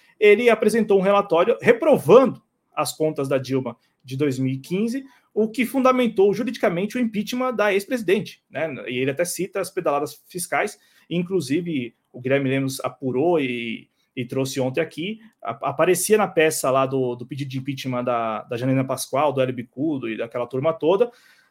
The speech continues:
uma referência ao José Múcio Monteiro, né, falando que o José Múcio Monteiro, ministro do T C U, havia, é, recomendado a, a reprovação,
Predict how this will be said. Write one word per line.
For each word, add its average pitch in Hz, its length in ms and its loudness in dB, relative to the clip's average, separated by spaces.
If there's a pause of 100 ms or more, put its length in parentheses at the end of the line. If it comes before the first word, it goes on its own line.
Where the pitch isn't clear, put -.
(200)
uma 175 160 -2
referência 202 600 4
ao 214 120 4
José 190 200 2
Múcio 208 260 0
Monteiro, 170 460 0
né, 127 80 -10
falando 131 260 -4
que 147 160 -6
o 151 160 -4
José 135 180 -2
Múcio 147 240 -6
Monteiro, 170 320 -2
ministro 139 400 -6
do 135 40 -20
T 147 100 -8
C 156 160 -6
U, 165 180 -4 (220)
havia, 147 500 -4 (200)
é, 123 640 -2
recomendado 135 760 -6
a, 120 460 -4
a - 20 -12
reprovação, 147 720 -4